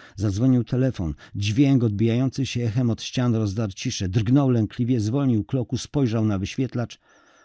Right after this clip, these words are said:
Kochanie. Zawahał się, wsunął telefon z powrotem do kieszeni, jednak dzwonek płoczliwie zadźwięczał ponownie.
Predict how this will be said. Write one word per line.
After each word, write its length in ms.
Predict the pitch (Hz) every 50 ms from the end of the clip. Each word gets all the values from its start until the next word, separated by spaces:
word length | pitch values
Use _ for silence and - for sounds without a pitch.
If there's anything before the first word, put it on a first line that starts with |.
| _
Kochanie. 460 | - - 104 80 98 98 92 87 82 - - - - - -
Zawahał 520 | 98 117 123 120 135 139 117 123 131 127
się, 180 | - - 143 127
wsunął 440 | - - - - 156 147 131 120 104
telefon 360 | - 123 117 107 120 117 107
z 80 | -
powrotem 420 | - 117 110 123 135 113 127 123 110
do 100 | 104 98
kieszeni, 420 | - 110 101 - - 123 123 117
jednak 260 | 107 101 107 107 101
dzwonek 400 | 95 90 104 131 127 120 107 -
płoczliwie 420 | - 123 113 - - - 131 135 123
zadźwięczał 600 | 104 120 107 95 101 117 123 120 110 120 117 104
ponownie. 580 | - - 117 113 113 101 92 82 87 82 76